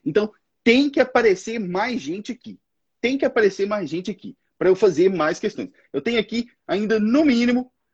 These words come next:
mais três pares de questões lá da parte três. Cada pessoa vai pegar um par. Manda. Pode mandar. Pode mandar. É a hora, é agora. Vai. Não pensa. Clica aí. Não pensa. Vai lá e manda o request.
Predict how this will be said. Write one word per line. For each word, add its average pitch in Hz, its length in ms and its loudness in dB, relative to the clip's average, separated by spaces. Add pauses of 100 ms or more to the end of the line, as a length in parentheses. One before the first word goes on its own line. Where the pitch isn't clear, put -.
(180)
mais 208 720 -2 (560)
três 262 380 0
pares 190 420 2
de 185 120 -16
questões 135 680 -6
lá 151 160 2
da 156 100 2
parte 160 360 -4
três. 101 420 -12 (160)
Cada 247 300 -2
pessoa 208 320 0
vai 208 80 -2
pegar 180 240 -6
um 185 100 -6
par. - 340 -10 (380)
Manda. 143 260 -8 (120)
Pode 202 160 4
mandar. 180 280 -2 (440)
Pode 180 180 2
mandar. 139 260 -4 (640)
É 151 140 0
a 196 100 4
hora, 180 440 0
é 175 100 -4
agora. 143 400 -8
Vai. 151 240 0
Não 240 260 -6 (140)
pensa. - 480 -10 (140)
Clica 214 320 0
aí. 151 260 -2
Não 208 260 -8
pensa. 190 400 -6
Vai 147 200 2
lá 180 240 0
e 220 120 -6
manda 202 520 -2
o 160 60 -4
request. - 480 -10